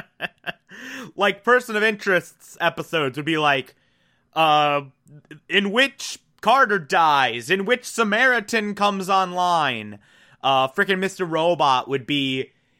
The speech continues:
"In which we find out Mister Robot is not real." <laughs> And so on and so forth.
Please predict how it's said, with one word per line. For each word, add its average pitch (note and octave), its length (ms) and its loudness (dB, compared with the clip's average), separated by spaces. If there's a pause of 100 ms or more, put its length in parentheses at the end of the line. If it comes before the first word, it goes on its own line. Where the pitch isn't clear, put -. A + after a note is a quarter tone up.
(360)
"In G3 240 0
which - 680 -4 (480)
we G#3 240 0
find A#3+ 340 2
out A#3+ 280 2
Mister A#3 360 0
Robot G#3 760 2
is F3+ 400 2
not F#3 320 2
real." D3+ 520 2
<laughs> - 60 -12 (4000)
And F#3+ 280 -2
so G3 360 0
on F3 240 2
and D#3+ 180 -10
so D#3 300 0
forth. A#2+ 380 -2